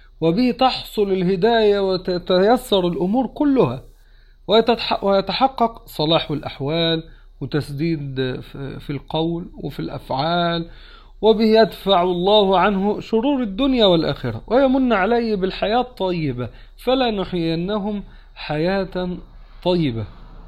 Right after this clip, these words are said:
لأنه راضي بالله مطمئن بالله. ماذا يفعل بي أعدائي؟ جنتي في صدري. والنبي صلى الله عليه وسلم يقول: "ما لي وللدنيا، إني كراكب استظل بظلها ثم ارتحل ع-، عنها".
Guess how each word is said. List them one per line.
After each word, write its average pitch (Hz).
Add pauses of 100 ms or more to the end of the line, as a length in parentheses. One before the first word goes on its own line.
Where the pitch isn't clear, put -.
(460)
لأنه 254
راضي 220
بالله 120 (840)
مطمئن 170
بالله. 120 (880)
ماذا 233
يفعل 180
بي 151
أعدائي؟ - (580)
جنتي 254
في 165
صدري. 123 (800)
والنبي 240
صلى 247
الله -
عليه 240
وسلم 233
يقول: 233
"ما 294
لي 262
وللدنيا، 139 (100)
إني 269
كراكب 220
استظل 185
بظلها 175 (340)
ثم 220
ارتحل 165
ع-، 135
عنها". 131